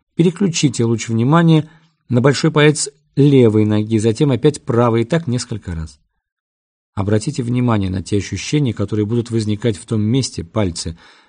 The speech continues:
в котором вы концентрируете свое внимание. Там могут возникать самые разные ощущения: тепло, дребезг,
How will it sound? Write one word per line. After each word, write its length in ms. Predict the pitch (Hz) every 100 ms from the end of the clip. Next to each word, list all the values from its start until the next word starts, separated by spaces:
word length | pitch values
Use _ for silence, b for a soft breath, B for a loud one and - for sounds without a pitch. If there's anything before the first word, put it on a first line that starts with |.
| b
в 40 |
котором 360 | - 110 131 110
вы 240 | 117 135 B B -
концентрируете 840 | 123 107 107 90 104 107 107 101
свое 240 | 98 101 101
внимание. 640 | 101 101 90 82 80 73 _ _ _ _ _ _ _ _ _ _ _ _
Там 200 | 147 151
могут 240 | 156 139 143
возникать 460 | 135 131 135 131
самые 360 | - 135 131 135
разные 380 | 139 98 90 85
ощущения: 640 | - 87 - 85 80 85
тепло, 680 | 85 143 - 101 110 107 101 _ _
дребезг, 760 | 92 107 123 120 110 104 -